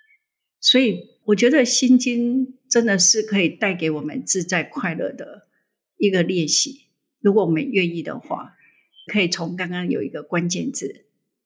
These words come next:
就是“照见五蕴皆空，度一切苦厄”。那个“空”不是在讲没有，那个“空”是在讲一个变化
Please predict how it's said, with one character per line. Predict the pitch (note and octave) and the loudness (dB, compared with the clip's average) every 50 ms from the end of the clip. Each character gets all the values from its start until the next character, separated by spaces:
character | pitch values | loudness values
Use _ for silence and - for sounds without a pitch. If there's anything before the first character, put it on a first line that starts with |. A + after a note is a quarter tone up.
| _ _ _ _ | _ _ _ _
就 | - F#3+ F3+ | -2 -2 0
是 | F3+ F3 - - - A#2 _ _ _ _ | 0 0 -2 -2 -6 -16 _ _ _ _
“照 | - B3 A3 G#3+ | -2 0 0 2
见 | - G#3+ G3+ E3+ - | 2 2 2 2 0
五 | - E2 E2+ | -2 -4 -4
蕴 | - F#3 F3 D#3+ D#3+ | -2 -2 -2 -2 -2
皆 | - - E3 - - | -2 -2 -4 -4 -4
空， | - - F3+ - - G#3 A3 - - | -8 -8 -8 -6 -6 -8 -12 -8 0
度 | - G#3 G3 F3 | 4 4 4 4
一 | D#3+ | 4
切 | F3 - G#3 F3 | 0 0 -2 -2
苦 | - - - - - - | -4 -6 -12 -12 -10 -6
厄”。 | - E3+ - - - - | -4 -4 -4 -4 -2 2
那 | B3 C4 | 2 4
个 | A#3+ G3+ | 4 2
“空” | - - - A3 G#3+ G#3 | 0 0 2 2 4 4
不 | F#3+ F#3 | 2 2
是 | E3+ - F#3+ | 0 0 0
在 | F3 G3 F#3 F3 | 0 -2 -2 -2
讲 | - - B2+ C#3 | -2 -4 -6 -4
没 | - - C#3+ - - | -6 -6 -6 -4 0
有， | - D#3+ - - - - _ _ _ - | 0 0 0 -2 -6 -16 _ _ _ -4
那 | G3 G3 | -2 -2
个 | G3 F3 | -2 -2
“空” | F3 - - G3+ F#3+ | -4 -2 -2 -2 0
是 | G3 - G3+ E3 | 0 -2 -2 0
在 | F3+ E3 E3 | -2 -2 -2
讲 | - E3 - - | -2 -6 -10 -8
一 | E3 E3+ | -8 -6
个 | F3+ E3 - | -6 -6 -8
变 | - - F3 C#3+ - | -2 -2 -2 -2 -2
化 | D#3 - - D#3 B2+ - - - | -6 -2 -2 -2 -2 -2 -8 -16